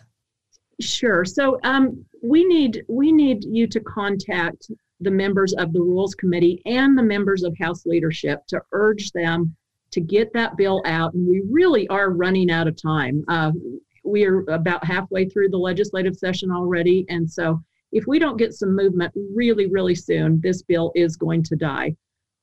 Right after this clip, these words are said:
Uh, the easiest way to do that is to go to our Facebook page, and right at the top is pinned a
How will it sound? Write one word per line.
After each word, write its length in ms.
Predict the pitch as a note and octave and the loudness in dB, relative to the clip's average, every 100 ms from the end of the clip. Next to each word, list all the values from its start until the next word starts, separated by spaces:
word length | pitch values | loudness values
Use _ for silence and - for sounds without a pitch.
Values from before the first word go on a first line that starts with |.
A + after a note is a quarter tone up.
| - | -4
Uh, 200 | G#3 - - _ | -2 -4 -12 _
the 220 | G3 A3+ - | -4 -4 0
easiest 540 | D4+ F#4+ G4+ D#4 - | 0 4 2 2 0
way 200 | G#3+ G#3 | 0 0
to 160 | G#3 F#3 | 0 -2
do 320 | D#3+ F3+ G3 | 2 2 2
that 420 | G#3 G3 A#3+ C4+ - | 0 0 0 -2 -2
is 180 | G#3 F#3 | -2 -2
to 100 | - | -4
go 300 | F3 G#3 A3 | -2 0 0
to 480 | A#3 - A3 G3 G3 | -2 -2 2 2 2
our 360 | F3+ F3+ F#3+ G3 - _ - - _ _ - - A#3 | 0 -2 -2 -2 -6 _ -20 -20 _ _ -20 -4 0
Facebook 400 | G#3 G#3 E3+ - | 0 0 -8 -4
page, 400 | D#3 C#3+ D#3+ - _ _ - | -2 0 -2 -6 _ _ -2
and 220 | F#3+ F#3+ F#3+ | 2 2 0
right 260 | F#3 G#3 B3+ | 0 0 0
at 120 | C4 | -4
the 60 | |
top 380 | B3 B3+ G#3 G3+ | -6 -4 -2 0
is 220 | F#3+ F#3+ - | 0 -2 -4
pinned 320 | - G3+ | -2 0
a 60 | G#3 | 2